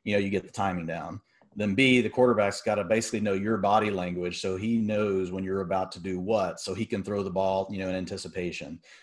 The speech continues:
Then you gotta get on the same page of, okay, in this option route, when you see this, I'm seeing this, are you seeing the same thing as me, right? And if those things aren't there, well, guess what? You don't get the ball thrown your way because it turns into an interception.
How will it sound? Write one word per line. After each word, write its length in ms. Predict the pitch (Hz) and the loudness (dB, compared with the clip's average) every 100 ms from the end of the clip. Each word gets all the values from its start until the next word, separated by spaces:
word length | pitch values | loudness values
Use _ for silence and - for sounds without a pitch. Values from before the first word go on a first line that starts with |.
| _ _ | _ _
Then 140 | 123 | 0
you 60 | 147 | 4
gotta 200 | 127 113 | 6 6
get 180 | 110 117 | 6 6
on 140 | 113 | 4
the 60 | 107 | 2
same 300 | 117 110 104 | 0 0 0
page 320 | 110 107 101 | 0 0 0
of, 100 | 95 | 0
okay, 560 | 113 - 104 101 98 95 | 0 2 0 2 0 -2
in 140 | 101 | -2
this 200 | 98 - 95 | -2 -4 0
option 400 | 107 - 110 95 | 0 0 -4 -2
route, 400 | 90 90 90 87 | -2 -2 -4 -4
when 140 | 98 | -2
you 120 | 113 | 0
see 220 | 113 113 | 0 -2
this, 640 | 104 104 104 98 - - _ _ _ _ | 0 2 2 2 -4 -10 _ _ _ _
I'm 160 | 107 135 | -2 2
seeing 320 | 175 147 117 | 4 4 8
this, 380 | 127 123 - 101 | 8 8 6 0
are 100 | 101 | 2
you 160 | 120 | 2
seeing 240 | - 123 107 | 2 2 2
the 60 | |
same 260 | - 110 101 | 0 0 0
thing 220 | 107 104 | -2 -2
as 120 | 92 | -2
me, 420 | 104 98 73 80 _ | -2 -2 -6 -10 _
right? 320 | 92 98 107 - - - - | -2 -2 -2 -6 -20 -18 -4
And 80 | 104 | 0
if 100 | 90 | 6
those 220 | 196 - | 6 6
things 240 | 147 123 | 2 4
aren't 220 | 123 104 | 2 2
there, 440 | 180 110 156 135 117 | 2 4 4 4 -2
well, 100 | 117 | -2
guess 180 | 120 165 | 0 0
what? 300 | 170 151 - - | 0 -2 -4 -4
You 100 | 127 | -2
don't 140 | 175 | -2
get 100 | 160 | -2
the 80 | 143 | 0
ball 160 | 123 120 | 0 0
thrown 240 | 127 139 | 0 2
your 120 | 113 | 4
way 220 | 120 127 | 6 6
because 480 | 101 92 117 101 92 | 4 0 -2 -2 -4
it 120 | 98 | -10
turns 240 | - 139 123 | -4 -2 0
into 180 | 135 113 | 0 0
an 80 | |
interception. 720 | 104 117 - 120 - - - | 0 -2 -2 -4 -4 -10 -14